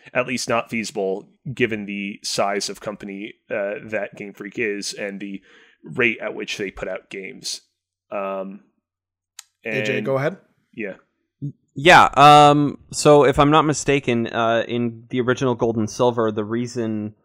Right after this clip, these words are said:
Speaker 3: the biggest reason why it, it's actually there is I think Satoru Iwata came in
Speaker 1: Sure.
Speaker 3: at the eleventh hour and was able to make it work,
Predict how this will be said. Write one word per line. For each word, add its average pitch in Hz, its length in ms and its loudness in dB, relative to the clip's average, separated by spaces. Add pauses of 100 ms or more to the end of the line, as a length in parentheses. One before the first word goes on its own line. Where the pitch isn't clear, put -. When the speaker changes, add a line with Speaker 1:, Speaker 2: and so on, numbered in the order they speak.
(220)
Speaker 3:
the 127 80 -6
biggest 139 340 -2
reason 127 380 -2
why 113 220 0
it, 107 220 -2
it's 117 180 -6
actually 113 320 -2
there 113 260 -2
is 104 240 -8
I 107 80 -4
think 135 200 -8
Satoru 120 600 -4
Iwata 107 640 0 (400)
came 113 200 -2
in 107 120 0
Speaker 1:
Sure. 131 160 4
Speaker 3:
at 110 40 -2
the 107 60 -2
eleventh 110 420 -2
hour 113 600 0 (100)
and 98 640 -6 (480)
was 104 360 -4
able 113 300 -4
to - 200 -8
make 107 220 -6
it 95 120 -6
work, 98 400 -4